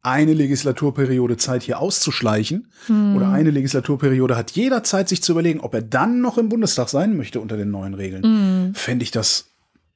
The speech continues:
Speaker 2: Ja.
Speaker 1: ja auch äußerst demokratiefördernd, äh, ein solches Gesetz zu verabschieden. Ja.
Speaker 2: Und das ist halt das Dilemma, was ich von dem, also was ich eigentlich meine. Ich glaube, Herr Kühne, mag sein, dass er ein harmloser,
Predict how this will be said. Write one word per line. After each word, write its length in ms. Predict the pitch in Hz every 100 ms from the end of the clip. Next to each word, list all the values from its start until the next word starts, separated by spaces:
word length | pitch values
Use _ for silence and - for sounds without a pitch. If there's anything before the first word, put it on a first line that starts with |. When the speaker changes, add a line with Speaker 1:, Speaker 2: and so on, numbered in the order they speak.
| _ _ _ -
Speaker 2:
Ja. 160 | 214
Speaker 1:
ja 100 | 127
auch 300 | 110 110 -
äußerst 460 | 147 156 139 - _ _ 139
demokratiefördernd, 1160 | 135 123 - 117 - 180 - 117 113 113 -
äh, 180 | 107 113
ein 140 | 110 110
solches 320 | 113 110 -
Gesetz 280 | 107 117 -
zu 80 |
verabschieden. 640 | 117 110 127 - 101 95 107 147
Ja. 200 | 151 -
Speaker 2:
Und 160 | 202 208
das 200 | 220 -
ist 160 | 311 -
halt 220 | 247 240
das 320 | 240 - - - 240
Dilemma, 380 | 220 247 254
was 180 | 220 208
ich 140 | 214 -
von 200 | 214 196
dem, 220 | 202 196
also 200 | 175 180 170
was 120 | 180
ich 200 | 180 -
eigentlich 340 | 180 185 175
meine. 400 | 202 208 208 175
Ich 120 | 170 -
glaube, 260 | 208 208
Herr 240 | 185 175 170
Kühne, 560 | - 311 349 247 262 - _ _
mag 260 | 226 311 359
sein, 260 | - 277
dass 200 | 262 240
er 80 | 208
ein 240 | 196 180 -
harmloser, 800 | 233 247 226 214 208 202 202